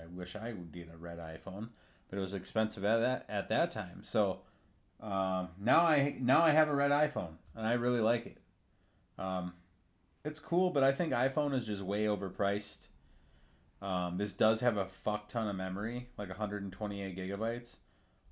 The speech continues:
But, I mean, I need to start transferring pictures to, like, a U S B or something, because my shit does not have the capacity anymore. Neither does this MacBook that I'm recording on, because this shit's fucking,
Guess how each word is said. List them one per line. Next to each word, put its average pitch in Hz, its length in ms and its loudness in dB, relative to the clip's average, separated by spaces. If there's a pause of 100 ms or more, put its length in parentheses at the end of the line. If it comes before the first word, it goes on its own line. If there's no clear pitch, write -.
(120)
But, 95 360 2 (680)
I 107 120 -2
mean, 92 400 -2 (480)
I 196 120 6
need 226 180 4
to 180 60 2
start 143 360 2
transferring 131 760 -2
pictures 107 640 -6 (160)
to, 87 380 -4 (600)
like, 95 220 -4
a 98 80 -4
U 95 240 -2
S 92 200 -2
B 101 600 -4 (560)
or 87 100 -6
something, 95 720 0
because 92 640 -4 (880)
my 131 260 4
shit 156 380 0
does 107 180 0
not 117 200 4
have 117 180 2
the 110 80 -2
capacity 104 680 -4
anymore. 85 500 -6
Neither 123 220 0
does 104 240 -2
this 90 240 -8
MacBook 95 560 -6
that 92 100 -4
I'm 87 140 -4
recording 87 440 -4
on, 78 180 -8
because 87 320 -6
this 113 160 -6
shit's 131 340 -6
fucking, 87 520 -8